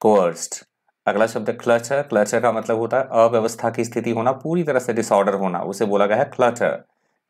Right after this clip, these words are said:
twilight का मतलब होता है शाम का जो समय होता है जब सूर्यास्त हो रहा होता है तो उस समय को बोला जाता है twilight। अगला शब्द है belligerence। belligerence का मतलब होता है एकदम से आक्रामकतापूर्ण व्यवहार करना,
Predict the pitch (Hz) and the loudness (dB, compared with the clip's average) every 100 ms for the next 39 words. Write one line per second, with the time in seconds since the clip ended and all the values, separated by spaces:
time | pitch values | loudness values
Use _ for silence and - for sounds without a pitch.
0 | - 117 107 120 120 123 120 123 117 123 | -2 2 2 2 0 -2 0 -2 0 0
1 | 123 147 - _ - - _ - 113 117 | 0 -2 -8 _ -20 -20 _ -2 0 2
2 | 123 120 123 120 107 120 113 120 127 123 | 2 0 0 -2 0 0 -2 0 0 -2
3 | 123 113 117 117 117 - 107 117 113 113 | -4 0 2 0 -6 -4 0 4 2 2
4 | 117 127 160 107 107 113 113 110 107 107 | 0 -2 -4 -6 -4 -4 -2 -2 0 0
5 | 107 143 139 117 98 90 87 - - _ | 0 0 -2 0 2 2 -2 -12 -18 _
6 | _ _ _ - 104 110 117 113 123 117 | _ _ _ -2 0 2 0 0 0 2
7 | 117 117 120 135 - 107 107 113 120 120 | 2 2 2 0 -2 0 2 4 2 2
8 | 120 113 113 120 117 120 120 156 - _ | 0 -2 -2 -2 0 0 0 -2 -10 _
9 | _ - 110 120 120 - - 95 113 113 | _ -4 0 0 0 -2 -2 -2 2 2
10 | 117 117 127 120 123 123 127 123 113 113 | 0 -2 0 0 -2 -4 -4 -8 -2 0
11 | 110 107 117 117 98 92 78 - | 2 2 0 0 -2 -2 -4 -4